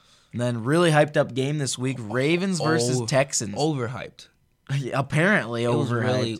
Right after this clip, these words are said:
Speaker 2: overhyped.
Speaker 1: Because the final score of that one is Baltimore forty-one, Houston seven.
Speaker 2: And it was hyped up. You gotta tell people why it was hyped up.
Speaker 1: It was
Speaker 2: Because
Speaker 1: 'cause it's Deshaun Watson versus
Speaker 2: because
Speaker 1: Lamar Jackson.
Speaker 2: And it was because,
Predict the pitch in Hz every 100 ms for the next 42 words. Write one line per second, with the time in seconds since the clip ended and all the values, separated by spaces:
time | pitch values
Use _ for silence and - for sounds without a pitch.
0 | - 117 107 - 110 101 87 131 135 131
1 | 127 123 113 - 123 123 175 208 196 -
2 | 180 135 147 190 170 127 113 107 101 -
3 | 147 220 202 196 196 180 - 156 185 170
4 | 127 135 160 190 202 _ _ _ - -
5 | 165 175 190 185 185 - - - - 147
6 | 101 71 170 196 202 - 202 214 208 147
7 | - _ _ - 175 185 185 165 180 165
8 | 165 165 175 175 185 151 160 170 202 170
9 | 156 147 156 - 190 180 156 165 180 156
10 | 143 - 143 147 151 151 196 160 156 180
11 | 165 170 170 143 151 170 147